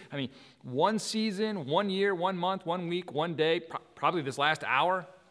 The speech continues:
"Oh, he's still there." And then the next moment, "Where is he?" And we sort of go back and forth. "Oh, there is God," or, "Where on earth is he?" And sometimes this back and forth can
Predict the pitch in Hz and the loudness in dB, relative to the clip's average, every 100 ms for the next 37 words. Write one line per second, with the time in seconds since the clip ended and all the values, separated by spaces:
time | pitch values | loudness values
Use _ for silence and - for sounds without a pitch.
0 | - 262 202 220 - 302 285 277 269 262 | 2 4 6 4 2 0 2 6 6 6
1 | 233 127 - - _ _ - 185 175 190 | 4 -4 -12 -20 _ _ -2 0 2 2
2 | 214 233 247 247 - - - 285 277 294 | 0 0 0 -2 -8 -14 -12 -4 -2 0
3 | 311 277 247 - - _ _ _ _ _ | -2 -4 -8 -10 -20 _ _ _ _ _
4 | - 277 269 370 339 - - 180 208 220 | -10 -4 0 2 2 2 2 0 0 -2
5 | 165 151 165 123 - 214 220 - - 147 | -4 -4 -2 -2 -2 -4 -4 -6 -10 2
6 | 240 285 269 233 175 196 160 127 160 180 | 6 6 8 6 6 4 4 4 4 4
7 | 151 143 151 311 339 247 233 220 185 - | 2 -2 -6 0 2 4 4 2 0 -2
8 | 285 277 - - 320 294 - 269 254 175 | 0 0 -2 -2 -2 -2 -6 -6 -4 -6
9 | 113 - - _ _ _ _ - 226 330 | -8 -16 -20 _ _ _ _ -12 -4 -2
10 | 330 311 233 226 143 156 170 214 - 170 | 0 0 0 -2 0 2 4 2 0 -4
11 | - 175 190 202 196 - 151 135 | -2 0 2 2 -2 -8 -8 -8